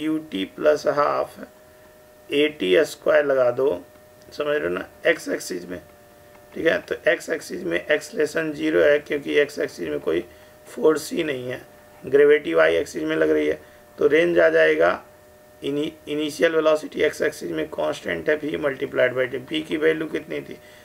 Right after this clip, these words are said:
Root one, और time one second लग गया, Root two की value one point four वन फ़ोर,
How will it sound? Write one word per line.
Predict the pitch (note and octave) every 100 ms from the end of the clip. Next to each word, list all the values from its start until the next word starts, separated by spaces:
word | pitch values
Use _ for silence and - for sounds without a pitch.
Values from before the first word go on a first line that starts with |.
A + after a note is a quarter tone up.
| - -
Root | C#3 D#3+ D#3+ -
one, | E3 E3
और | D#3 C#3+ C#3+
time | C#3+ D3+ D3
one | D#3+
second | D3+ C3 E3 D#3
लग | D#3 D3
गया, | E3
Root | C#3+ D3 D3
two | E3 D#3
की | D#3
value | D3 D#3 D3+
one | C#3+ D#3
point | D3+ - D#2+ D2+
four | - - E2+ F2+ - - - - - -
वन | C#3 D3+ D3+
फ़ोर, | B2+ C3 B2